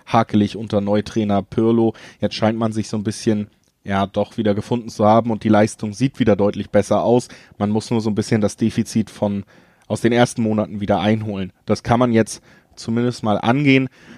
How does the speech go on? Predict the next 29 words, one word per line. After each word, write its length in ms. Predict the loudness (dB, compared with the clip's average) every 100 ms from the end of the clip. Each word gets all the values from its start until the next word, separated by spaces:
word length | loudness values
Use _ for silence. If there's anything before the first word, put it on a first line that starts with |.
| -16 -8
indem 340 | 0 2 4
man 240 | 2 0
gegen 240 | -2 -2 -2
Inter 280 | -2 0 0
spielt. 280 | 0 -2
Die 80 | -2
sind 160 | -4 -6
vier 220 | -4 -6
Punkte 320 | -4 -8 -2
weiter 240 | 0 2 0
vorne. 400 | 0 0 0 0
Also 160 | 0
da 160 | 2 0
kann 180 | 0 -4
man 140 | -2
jetzt 320 | -2 -4 -6
den 100 | -2
direkten 380 | 2 0 0 -4
Anschluss 400 | -6 -8 -10 -8
eben 160 | -8 -2
schaffen 340 | 0 0 -2
an 140 | -4
die 60 | -4
Konkurrenz 520 | -2 -2 -2 -2 0
wieder, 320 | 2 2 2 -4
wenn 140 | -2 0
man 300 | 0 -2 -8 _ _
als 220 | -6 -4 -4
Rekordmeister 680 | -2 -2 0 -4 0 0